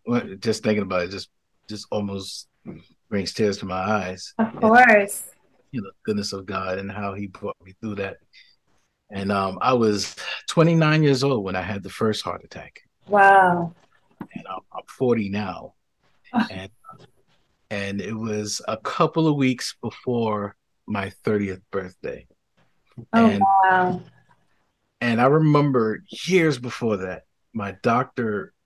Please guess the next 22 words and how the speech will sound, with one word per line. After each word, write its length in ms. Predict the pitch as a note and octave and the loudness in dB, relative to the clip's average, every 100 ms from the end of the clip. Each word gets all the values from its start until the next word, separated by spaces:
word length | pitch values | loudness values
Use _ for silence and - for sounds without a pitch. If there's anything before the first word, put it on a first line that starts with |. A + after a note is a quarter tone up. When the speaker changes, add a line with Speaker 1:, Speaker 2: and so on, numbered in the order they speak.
| _ - _ | _ -20 _
Speaker 1:
would 140 | - - | -16 -6
tell 200 | B2+ A2+ | -4 -2
me, 100 | A2+ | -2
he 60 | |
said, 200 | A2+ G#2 | -2 -6
"Chris," 500 | - A#2+ A#2 - - - _ _ _ _ _ _ | -6 -4 -4 -4 -12 -18 _ _ _ _ _ _
he 140 | - A2+ | -10 -8
said, 300 | - G#2+ G2+ | -6 -6 -6
"if 140 | G#2+ G#2 - | -12 -12 -2
things 380 | B2 C#3 C#3 | 0 2 0
continue 480 | - A#2+ A2 B2 A#2 | -2 -2 2 4 4
to 80 | A2 | 2
go, 540 | G2+ G#2+ G#2 G#2 G#2 - _ _ _ | 2 4 4 2 -4 -12 _ _ _
progress 380 | - G#2+ A2+ G#2+ | -4 0 0 0
the 120 | G#2+ | 0
way 140 | G#2 G2+ | 0 0
that 160 | F#2+ | -2
they 160 | G2 G2 | -4 -4
are 160 | G2+ | -2
with 160 | G2 F#2+ | -4 -4
your 100 | F#2+ | -8
body," 460 | F#2+ F#2+ G2+ B2+ | -6 -6 -4 -6